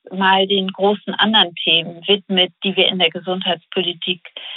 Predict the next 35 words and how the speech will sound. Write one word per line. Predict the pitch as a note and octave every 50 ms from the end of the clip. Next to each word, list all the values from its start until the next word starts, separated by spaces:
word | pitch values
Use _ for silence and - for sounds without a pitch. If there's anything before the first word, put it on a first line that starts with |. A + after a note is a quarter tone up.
| - - _ _ _ _ -
die | - F#3+ F3
dringend | - - G#3 G#3 G#3+ G#3+ - - -
reformbedürftig | E3 D#3+ - - F#3 F#3+ F#3 F3 F3 E3 E3+ F3 F3+ - - F3 D#3+ - -
sind. | A3+ A#3+ B3 A#3
Das | - F#3 F3+ -
ist | - F#3 - _
neben | - G3 F#3+ F#3 F#3 F#3+
der | F#3 F#3 F3+
Klinik | - - - A3 A3 G#3+ G#3+ G3+ G3+ - - -
so | - F#3+ E3+ F#3+ F#3 F#3 F3+ F3+ - -
Fragen | G3 F#3+ F#3 F#3 F3+ F3+
wie | F3 F#3 E3+
intersektorale | - - G#3 G3 G3+ F3+ - F#3+ F#3 F3+ - - F#3 F3+ F#3 F#3 F#3 F3+ F#3
Versorgung, | - - F3+ F#3+ F#3+ G#3 G#3+ A3 G#3+ G#3 G#3+ G#3 G#3 G3+
Digitalisierung. | - G#3+ F#3+ G#3 G3 - - F#3 E3+ F3+ F#3 F#3+ F#3 F#3 G3+ G#3 G3+ G3 F#3+ G3+ G3+ G3+ - - - - - - - - -
Da | - G3 F#3+
sind | F3+ G#3 G3+ G3
eine | F#3 F3+
ganze | - F#3 G3+ A3 A3+ - - G3+
Menge | G3+ G3 G3 G3+ G3+ G3 F#3+
drohender | - G#3 G3 G#3 G#3 G3+ G3 F#3+ F#3+ F#3
Mangel | F#3 F#3 F#3 G3 G#3+ G#3+ G#3+ G#3 G3+ G3+ -
in | G3+ G#3 G3
manchen | F#3+ F#3+ G3 G3 - - G3+ F#3+ F#3
Bereichen. | F3+ E3+ F3 F3+ F#3 F#3 - - F#3
Das | F#3 F#3 -
sind | - G3+ G3+ F#3+ -
wirklich | G#3 G#3+ - - A3 G#3 - - - - -
viele | - C4 C4 C4 A#3+ A#3 A#3 -
Themen, | - A#3 A#3 A3+ A3 G3+
die | G3+ G3+
jetzt | G3+ G3 F#3+ - - -
angegangen | G#3+ B3 C4 B3 A3+ F#3 - F3+ E3+ E3 E3+ E3
werden | E3 E3+ D#3+ E3 E3+ E3+ E3 E3
müssten | E3+ E3+ E3 _ _ - G3 G3 A3